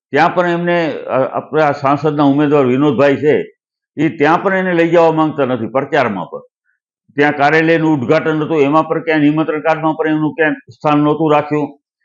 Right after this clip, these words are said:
એવી જ રીતે એક અમારા આહિર સમાજની મીટિંગ બોલાવવામાં આવી હતી, જેમાં રઘુભાઈ હુંબલને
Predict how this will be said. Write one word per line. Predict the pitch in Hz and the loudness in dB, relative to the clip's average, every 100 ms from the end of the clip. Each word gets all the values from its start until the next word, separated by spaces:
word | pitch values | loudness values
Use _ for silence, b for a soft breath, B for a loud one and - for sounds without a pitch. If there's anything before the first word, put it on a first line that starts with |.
| _ | _
એવી | 151 160 | 2 4
જ | 151 | 2
રીતે | 151 160 160 | 0 0 0
એક | 156 | 0
અમારા | 147 151 151 | 0 2 4
આહિર | 143 156 147 | 4 4 0
સમાજની | 143 143 151 127 113 101 | -4 -2 0 -2 -6 -4
મીટિંગ | 127 127 156 151 | -6 -6 -4 0
બોલાવવામાં | 156 160 156 156 151 | 2 2 2 0 0
આવી | 156 | 0
હતી, | 151 156 | -2 -4
જેમાં | 143 143 | -2 -2
રઘુભાઈ | 113 107 131 147 147 | -2 -2 -2 2 2
હુંબલને | 117 143 160 156 147 | 0 0 0 0 -2